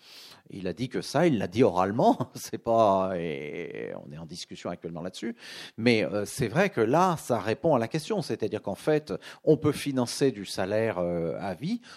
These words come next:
en, tout simplement en prélèvant sur la valeur ajoutée, voilà, c'est tout. C'est comment on se partage la valeur ajoutée. Pour moi, c'est pas tellement un grand, euh,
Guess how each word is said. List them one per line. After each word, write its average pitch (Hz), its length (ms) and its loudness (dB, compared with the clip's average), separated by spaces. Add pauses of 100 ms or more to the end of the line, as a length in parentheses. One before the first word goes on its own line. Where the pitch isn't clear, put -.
(140)
en, 123 440 -2
tout - 160 -16
simplement 123 520 -4
en 139 60 -2
prélèvant 98 580 -4
sur 196 160 -8
la 190 120 -6
valeur 127 260 0
ajoutée, 180 440 -4
voilà, 208 200 -2
c'est 165 140 -10
tout. - 160 -10 (200)
C'est 104 140 -6
comment 135 360 0
on 185 40 0
se - 100 -2
partage 151 360 -2
la 117 80 0
valeur 139 200 2
ajoutée. 120 360 -4 (320)
Pour 143 100 0
moi, 233 180 2
c'est - 300 -2
pas 247 100 4
tellement 185 440 2
un 135 100 2
grand, 139 460 0
euh, 107 360 0